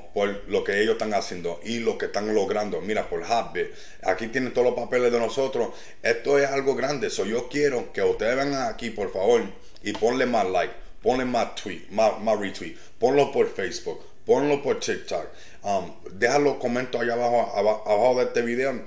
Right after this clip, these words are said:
y invita a la gente a mirar los Luffy Token porque aquí nosotros estamos ganando. So, vamos a invitar lo-, los amigos, hasta los enemigos, para ver si se quiere poner amigo ahora, ¿verdad? So, vamos a ponerle like y retweet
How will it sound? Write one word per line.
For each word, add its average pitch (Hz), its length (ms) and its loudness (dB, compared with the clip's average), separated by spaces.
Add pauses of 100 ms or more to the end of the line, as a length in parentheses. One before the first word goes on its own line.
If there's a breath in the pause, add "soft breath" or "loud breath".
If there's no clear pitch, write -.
(180 loud breath)
y 117 120 -2
invita 113 520 -2
a - 20 -2
la 104 160 2
gente 143 360 -4
a 104 100 2
mirar 104 280 2
los 120 120 2
Luffy 127 260 -4
Token 147 340 -4
porque 107 240 -6
aquí 98 300 -4
nosotros 113 400 -2
estamos 120 260 -2
ganando. 123 580 -2
So, 92 200 -2
vamos 113 300 0
a - 20 -2
invitar 120 440 -4 (260 loud breath)
lo-, 104 320 4
los 98 240 4
amigos, 127 600 2 (240 loud breath)
hasta 107 240 2
los 107 160 6
enemigos, 123 680 2 (200 loud breath)
para 98 140 2
ver 110 100 6
si 120 140 -4
se 113 200 -2
quiere 120 200 2
poner 120 340 0 (380)
amigo 113 440 2
ahora, 90 300 6
¿verdad? 113 420 0 (140 loud breath)
So, 92 140 -2
vamos 117 200 2
a - 20 -12
ponerle 135 340 0
like 127 300 0
y 123 40 -2
retweet 143 400 -2